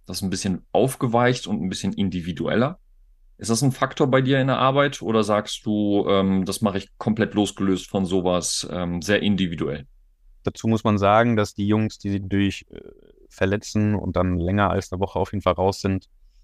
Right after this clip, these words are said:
Speaker 2: bei uns in die Reha-Abteilung dann halt gehen, wo ich dann nicht mehr dabei bin, da ich ja nur Mannschaftsphysio an der Bank bin. Äh,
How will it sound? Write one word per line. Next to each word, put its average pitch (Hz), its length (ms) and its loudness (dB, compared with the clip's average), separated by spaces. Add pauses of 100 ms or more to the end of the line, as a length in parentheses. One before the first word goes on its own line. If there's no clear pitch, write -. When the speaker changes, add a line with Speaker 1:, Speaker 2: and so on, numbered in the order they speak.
(120)
Speaker 2:
bei - 80 -6
uns 95 160 2
in 90 100 -2
die 87 80 0
Reha-Abteilung 107 680 2
dann 104 140 0
halt 104 160 -2
gehen, 107 380 0
wo 85 100 -6
ich 85 100 -8
dann 85 300 -4 (360)
nicht - 200 -12
mehr 101 100 0
dabei 101 320 4
bin, 110 200 -4 (220)
da - 120 -20
ich - 80 -20
ja - 60 -20 (180)
nur 87 260 -4
Mannschaftsphysio 85 720 -2
an 85 80 0
der 90 60 2
Bank 123 240 0
bin. 196 160 2 (680)
Äh, 185 540 0